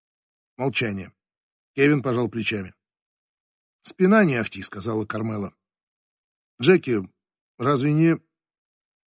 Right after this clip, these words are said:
«Я слышал, что со спиной беда. Но все не так плохо, как я ожидал». Она вздохнула. «День на день не приходится. Сегодня-то он ничего, а бывает».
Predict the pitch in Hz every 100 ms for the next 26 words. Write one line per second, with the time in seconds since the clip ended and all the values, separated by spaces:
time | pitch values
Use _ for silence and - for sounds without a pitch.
0 | _ _ 117 107 139 139 131 - 139 -
1 | 123 - 131 131 139 123 139 135 143 -
2 | _ _ _ _ _ _ _ _ _ _
3 | _ 120 120 120 117 107 - 131 131 131
4 | - 139 135 127 131 110 143 143 170 151
5 | 95 - _ _ _ _ _ _ _ 110
6 | 113 101 117 110 113 107 - _ _ -
7 | - - 139 233 220 226 208 202 180 175
8 | 202 196 139 117 90 _ _ _ _ _
9 | _ _ - 190 226 143 107 117 107 104
10 | 131 - 180 214 190 _ _ _ _ _
11 | _ _ 117 156 220 226 226 220 180